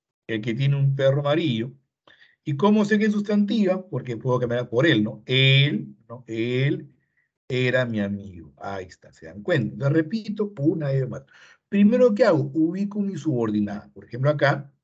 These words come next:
viajar por todo el país, ¿no? ¿Cómo sé que es subordinada sustantiva?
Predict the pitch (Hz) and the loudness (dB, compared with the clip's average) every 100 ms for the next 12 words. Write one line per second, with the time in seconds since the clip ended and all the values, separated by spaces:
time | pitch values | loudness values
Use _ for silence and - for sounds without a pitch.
0 | _ _ _ _ 113 113 139 139 131 104 | _ _ _ _ 0 2 2 0 0 -6
1 | 101 110 104 - 76 - - _ _ _ | -2 0 0 -4 -14 -18 -20 _ _ _
2 | - 113 139 - - _ _ - 151 160 | -6 -2 -2 -4 -16 _ _ -2 0 2
3 | 165 180 160 190 185 180 180 180 185 185 | 0 0 -2 -2 0 -2 2 2 2 0
4 | 185 156 175 180 226 214 208 | -2 -2 -4 -4 0 0 0